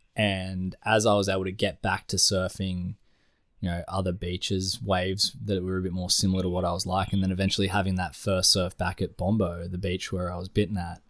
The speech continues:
um, I think once you overcome being able to get past that mental barrier of being able to surf at, you know, the same place, even though, you know, it's all one ocean, and, and the fact that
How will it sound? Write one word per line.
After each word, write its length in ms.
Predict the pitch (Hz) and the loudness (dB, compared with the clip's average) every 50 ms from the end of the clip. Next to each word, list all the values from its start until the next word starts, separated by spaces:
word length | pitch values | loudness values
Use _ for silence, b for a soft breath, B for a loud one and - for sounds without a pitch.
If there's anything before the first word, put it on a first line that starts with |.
| b b b b b b b b b b b b - | b b b b b b b b b b b b 2
um, 640 | 101 95 92 90 85 87 90 92 92 90 - - - - - - - | 4 4 4 4 2 0 -2 -4 -4 -6 -8 -10 -14 -18 -16 -6 -6
I 60 | 104 | -2
think 200 | - 110 104 95 | 0 0 0 2
once 260 | 101 101 101 98 - | 0 0 0 0 0
you 60 | - - | -2 0
overcome 800 | 104 101 95 - - - - 98 98 95 92 92 90 95 90 - _ _ _ _ _ _ - | 0 0 0 0 -2 0 2 2 4 4 4 2 0 -2 -4 -8 _ _ _ _ _ _ 0
being 200 | - 98 95 90 | 2 2 2 2
able 160 | 87 87 78 | -2 -4 -4
to 160 | 82 90 92 - - | -4 -6 -6 -6 0
get 220 | - 104 90 - - | 2 2 2 4 2
past 580 | - - 98 92 92 90 - - - - - _ _ - - | 2 4 4 4 6 4 4 2 2 -2 -12 _ _ -8 0
that 300 | 101 101 87 87 - _ _ _ _ _ _ _ _ _ - | 2 2 2 2 0 _ _ _ _ _ _ _ _ _ -6
mental 320 | - 113 113 113 - 127 110 | 0 2 4 4 4 4 2
barrier 520 | 98 - 95 90 95 107 110 104 95 92 | 4 4 2 2 4 4 4 4 4 2
of 100 | 90 - - | 0 -2 -2
being 140 | 95 95 | -2 0
able 140 | 95 87 90 | 0 -2 -2
to 60 | 95 | 0
surf 460 | - - - - 98 95 95 92 - - | 2 2 4 4 4 4 2 2 0 -4
at, 80 | - _ _ - | -10 _ _ -8
you 80 | - 95 | -4 -4
know, 180 | 85 87 90 - 95 | -4 -4 -6 -4 2
the 80 | 104 | 4
same 260 | 101 - 120 117 117 104 | 4 6 6 6 6 4
place, 360 | - 98 98 92 90 - 104 | 4 4 2 4 4 4 4
even 240 | 107 107 113 107 104 | 6 6 6 6 4
though, 300 | 101 101 101 101 104 98 - b b b b b b b b b b b | 6 4 4 4 4 2 0 b b b b b b b b b b b
you 60 | 101 | 0
know, 80 | 92 95 | 0 2
it's 240 | 98 98 95 - - | 2 0 0 2 4
all 260 | 101 98 92 90 76 - 92 | 4 4 2 0 -4 -4 -2
one 240 | 101 98 95 92 87 | 2 2 2 2 2
ocean, 400 | 90 98 101 - - 101 92 90 | 0 0 0 0 0 0 0 0
and, 260 | 90 90 92 92 87 | 0 0 0 -2 -2
and 140 | 190 190 92 | -2 -4 -4
the 60 | 92 | -4
fact 340 | - - 90 90 - - - | -2 -2 -2 -2 -2 -4 -4
that 160 | 90 90 - | -4 -4 -4